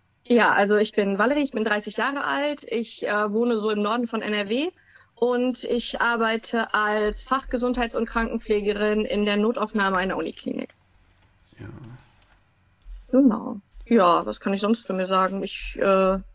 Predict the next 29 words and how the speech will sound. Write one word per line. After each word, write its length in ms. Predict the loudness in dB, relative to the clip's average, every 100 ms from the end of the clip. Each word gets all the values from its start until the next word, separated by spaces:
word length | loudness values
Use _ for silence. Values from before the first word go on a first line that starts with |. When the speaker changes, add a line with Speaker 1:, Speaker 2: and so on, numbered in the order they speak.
| -6
Speaker 1:
lebe 840 | 2 2 4 4 4 4 4 2 -2 0
oben 240 | 2 4 4
drüber 240 | 2 2
bei 160 | 2 2
meinen 180 | 0
Eltern, 440 | 0 -2 -2 -4 -4 -8 _ _ _ _ _ -4
bin 640 | 0 0 0 0 0 -2 -6 _ -20 -20 _ _ _ _ _ -20 -4
noch 160 | -2 -2
Single 440 | 0 2 2 0
und, 500 | 0 2 2 0 -2
äh, 360 | -2 0 0 0
ja, 200 | 0 -2 -8 _ -20 _ _ _ _ _ _ _ _
hab 300 | -4 -4 -4 -4
seit, 680 | 2 4 6 4 2 -2 -8
ja, 320 | -2 2 2 2
schon 220 | 0 0
längerem, 500 | 2 0 0 -2 -2
also 440 | -2 -2 -2 -2
schon 260 | -4 -6 -6
fast 480 | -4 -4 -4 -14 -2
zehn, 280 | 2 2
zwölf 440 | 0 0 2 2 0
Jahre 380 | 2 2 2 -2
bestimmt 680 | -4 -2 0 2 -2 -8 -6
die 200 | -4 -2
Probleme 500 | -2 0 2 2 2
mit 160 | 0
der 120 | 0
Misophonie. 680 | 0 0 -2 -2 0 2 0